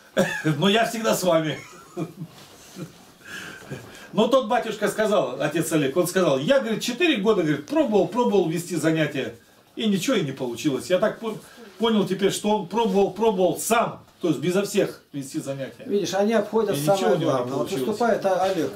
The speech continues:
Speaker 2: Стеняев, я его всегда ставлю в пример. И вдруг он говорит: «Крестить только в полное погружение».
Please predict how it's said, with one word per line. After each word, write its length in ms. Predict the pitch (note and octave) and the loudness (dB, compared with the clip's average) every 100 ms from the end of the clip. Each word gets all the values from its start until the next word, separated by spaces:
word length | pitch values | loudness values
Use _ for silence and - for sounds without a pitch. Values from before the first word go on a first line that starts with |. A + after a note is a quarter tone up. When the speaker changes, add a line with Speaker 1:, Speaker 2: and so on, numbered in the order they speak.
| - | -10
Speaker 2:
Стеняев, 420 | - E3+ D3+ B2+ E3+ | -10 -6 -4 -4 0
я 80 | |
его 120 | G3 E3+ | 0 0
всегда 320 | - G3 A#3 | -4 -2 -2
ставлю 320 | - G#3+ G3+ | 0 0 -2
в 40 | |
пример. 380 | - G#3 D#3 C#3 | -2 -2 -2 -2
И 20 | E3 | -2
вдруг 240 | G#3 A#3+ | -2 -2
он 120 | A3 | 0
говорит: 360 | G3 F#3+ C3 B2 - - - - - | 0 0 -2 -4 -14 -20 -20 -20 -20
«Крестить 440 | - D3+ D3+ C#4+ D4 | -10 -8 -2 0 2
только 260 | C4 B3+ A3 | 2 2 0
в 60 | |
полное 260 | B3+ B3 A#3+ | 2 2 2
погружение». 720 | A3+ G#3+ A#3 F#3+ C#3 B2 G#2 | 0 0 0 0 -2 -2 -8